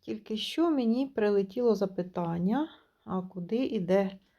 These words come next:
дим із буржуйки. Ось буржуйка. Труба йде на вулицю.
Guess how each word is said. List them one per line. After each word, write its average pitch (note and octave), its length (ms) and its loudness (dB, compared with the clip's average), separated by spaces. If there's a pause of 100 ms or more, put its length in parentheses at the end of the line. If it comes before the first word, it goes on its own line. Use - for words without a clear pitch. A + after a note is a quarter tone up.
(460)
дим B3+ 480 2
із A#3 160 -2
буржуйки. E3+ 680 0
Ось C4 180 2
буржуйка. E3 880 -2 (2000)
Труба A3+ 580 -2
йде G#3+ 300 0
на A#3 160 0
вулицю. E3+ 600 -6